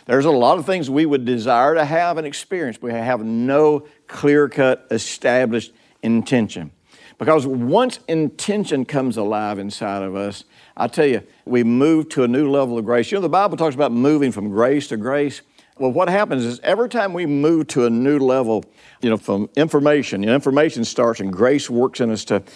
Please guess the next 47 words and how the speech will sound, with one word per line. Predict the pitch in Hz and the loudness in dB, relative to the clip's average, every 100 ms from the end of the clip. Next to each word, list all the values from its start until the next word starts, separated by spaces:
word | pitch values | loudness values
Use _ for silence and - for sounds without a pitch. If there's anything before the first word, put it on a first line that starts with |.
| - | -8
to | - | 0
empower | 117 101 - 123 143 120 | 0 0 -4 0 2 2
us | 110 | 0
and | 110 117 | 0 0
make | 135 | 0
us | 113 | -2
to | - | -4
believe | 110 117 117 104 | -2 2 2 2
that | 104 | 2
that | 123 | 2
information | 131 123 113 120 123 113 | 2 0 0 0 0 -6
could | - 110 | -6 -4
be | 104 104 | -2 0
ours. | 107 131 101 82 - - - | 0 -2 -4 -8 -14 -18 -2
Well, | 113 | 2
then | 147 131 | 2 0
hope | - 170 - - | 0 0 0 -4
comes | 139 120 101 | -2 0 -2
alive | 98 98 95 95 | -2 -2 -4 -6
inside | 92 - 95 87 | -10 -10 -8 -8
of | 87 | -10
us. | 87 - - - | -12 -18 -20 -6
And | 104 | 0
then | 147 131 | 2 2
grace | 110 151 160 | 4 2 2
starts | - 135 127 | 0 -2 -2
working | 113 123 135 127 | -2 0 0 -2
in | 120 120 | -4 -6
us | - | -8
to | - 117 | -4 0
move | 123 139 127 | 2 4 2
us | 117 | -2
to | - | -2
that | 120 - | -2 0
next | 127 160 - | -2 -2 -4
step | - 117 - _ | -6 -6 -8 _
of | 131 117 | -2 0
intention. | 117 113 - 175 156 110 80 - - - | 0 -2 -4 -6 -6 -10 -12 -16 -14 -4
And | 110 | 0
when | 135 | 2
we | 160 | 2
start | 160 170 | 2 2
making | 139 143 170 143 | 2 2 2 0
that | 120 | 0
step | - 151 - | -2 -2 -2
of | 123 | -4
intention, | 117 117 - 185 165 113 | -4 -4 -6 -8 -6 -6